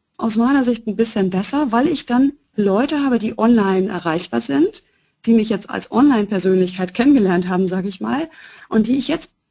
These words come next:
einbeziehen kann und sagen kann, okay, welche Hürden findest du denn besonders wichtig oder welche Themen möchtest du denn, dass ich die gern mal im Blog bearbeite? Und da reicht eine kleine,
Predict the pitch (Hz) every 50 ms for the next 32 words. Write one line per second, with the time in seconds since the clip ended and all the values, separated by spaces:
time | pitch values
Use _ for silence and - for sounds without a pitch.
0 | _ - - 247 311 370 339 254 - - 202 180 165 160 165 160 165 165 170 165
1 | 196 190 190 190 202 208 226 208 214 - 175 165 - 220 269 302 339 311 - 294
2 | 277 269 240 247 262 269 285 277 262 254 247 247 247 240 - _ _ _ _ _
3 | _ _ - - 262 262 247 - - 240 220 220 202 180 190 180 220 240 262 262
4 | 247 226 - 180 202 202 - - 147 117 - - - - 190 214 208 208 208 214
5 | - _ _ _ _ _ _ - - 247 277 311 311 285 294 277 269 262 262 262
6 | 262 254 277 262 - - 247 262 277 285 277 269 262 247 233 240 247 - 254 -
7 | - 233 220 208 202 208 196 208 185 - 208 196 208 202 202 202 196 190 - 185
8 | 180 185 185 196 196 - - 185 180 180 170 160 160 156 160 - 151 - - _
9 | _ _ _ _ _ _ _ _ - _ _ _ _ - - 190 185 190 180 190
10 | 226 277 - - 269 - - 254 254 277 302 311 294 254 233 226 226 220